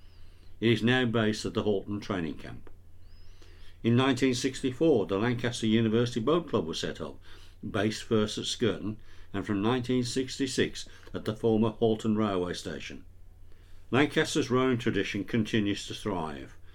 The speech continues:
the Lancaster John o' Gaunt Rowing Club being the fifth oldest surviving rowing club in the U K outside of the universities. The current boathouse on Halton Road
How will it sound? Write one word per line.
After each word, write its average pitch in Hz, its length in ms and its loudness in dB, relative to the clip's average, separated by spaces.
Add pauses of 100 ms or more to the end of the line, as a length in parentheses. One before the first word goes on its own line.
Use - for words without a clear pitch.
(320)
the 104 80 -2
Lancaster 123 600 2
John 127 240 2
o' 120 80 2
Gaunt 117 280 4
Rowing 113 320 6
Club 95 320 -2
being 104 280 2
the 95 80 0
fifth - 400 0
oldest 123 420 4
surviving 113 480 4
rowing 120 240 4
club 92 380 -2
in 107 120 0
the 110 100 4
U 110 200 4
K 90 400 0 (320)
outside 95 540 -2
of 87 100 -6
the 98 80 0
universities. 92 840 -2 (1160)
The 104 80 0
current 143 400 6
boathouse 123 580 4
on 101 140 0
Halton 110 420 2
Road 101 380 0